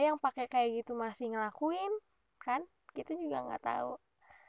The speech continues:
Ada yang harus pakai kayak gitu biar nggak kayak gitu, gitu. Ada yang ngerasa,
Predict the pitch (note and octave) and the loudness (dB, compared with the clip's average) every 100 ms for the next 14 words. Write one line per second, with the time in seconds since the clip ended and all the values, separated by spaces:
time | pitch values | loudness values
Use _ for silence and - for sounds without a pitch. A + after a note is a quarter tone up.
0 | - - _ _ _ - A3+ A#3+ C#4+ D4 | -20 -20 _ _ _ -2 -2 0 -2 -2
1 | C4 B3+ A#3+ - A#3 - A3+ A3+ A3 A3 | 0 -2 -2 -4 -6 -6 -6 -2 -2 -4
2 | A3 B3+ A#3 A3+ A3 A3 G#3 - A3 A3+ | -8 -8 -4 0 0 0 -6 -4 -2 -2
3 | A#3+ C#4 - D4 C#4+ A#3+ G#3+ - _ _ | -4 -6 -2 0 -2 -6 -12 -18 _ _
4 | _ A3+ A3 C4 D#4 E4 D4+ _ - - | _ -2 0 2 0 -2 -10 _ -20 -20
5 | - - - _ - A#3 A#3 - E4+ | -20 -20 -20 _ -2 0 0 0 -4